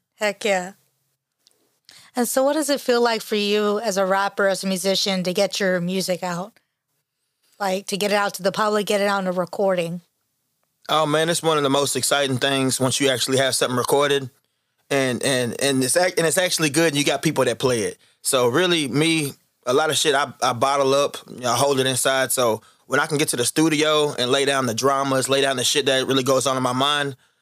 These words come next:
Speaker 2: uh, it's the most therapeutic thing that, that I, that I've ever experienced. It's better than sex.
Speaker 1: <laughs> I
Speaker 2: Straight
Speaker 1: like
Speaker 2: up.
Speaker 1: that.
Speaker 2: Straight up.
Speaker 1: I like that.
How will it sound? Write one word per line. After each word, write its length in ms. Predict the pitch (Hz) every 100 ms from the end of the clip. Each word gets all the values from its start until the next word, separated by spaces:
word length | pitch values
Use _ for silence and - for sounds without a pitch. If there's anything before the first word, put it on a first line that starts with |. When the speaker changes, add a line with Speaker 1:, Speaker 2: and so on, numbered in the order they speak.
| _
Speaker 2:
uh, 360 | - 127 120 107 - -
it's 140 | 135
the 80 | -
most 260 | 151 143 -
therapeutic 560 | 156 147 - 147 135
thing 280 | 151 147 135
that, 180 | 131 120 -
that 160 | 139 127
I, 140 | 135 -
that 120 | 139
I've 160 | 143 139
ever 200 | 120 120
experienced. 640 | - 131 127 120 - - _ _ _
It's 80 | -
better 240 | 135 160 151
than 100 | 143
sex. 440 | - 135 - - _ _
Speaker 1:
<laughs> 200 | _ -
I 560 | 233 247 196 247 254 - 220 - 240 226 - 175 - -
Speaker 2:
Straight 220 | - 214 214
Speaker 1:
like 200 | 208 202
Speaker 2:
up. 40 |
Speaker 1:
that. 320 | - 185 180 208
Speaker 2:
Straight 220 | 147 143
up. 100 | 170
Speaker 1:
I 60 |
like 300 | 202 190 185
that. 280 | - 180 202